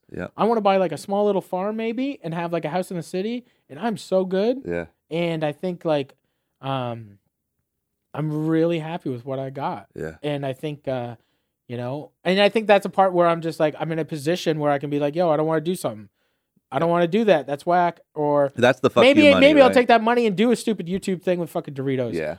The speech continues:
Speaker 2: I don't know. Like, that, that was chill.
Speaker 1: Yep.
Speaker 2: I did a s-,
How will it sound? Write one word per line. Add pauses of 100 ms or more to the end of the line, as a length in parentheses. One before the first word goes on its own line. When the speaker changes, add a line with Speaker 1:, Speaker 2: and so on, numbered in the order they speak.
(100)
Speaker 2:
I
don't
know.
Like,
that,
that
was
chill. (120)
Speaker 1:
Yep.
Speaker 2:
I
did
a
s-,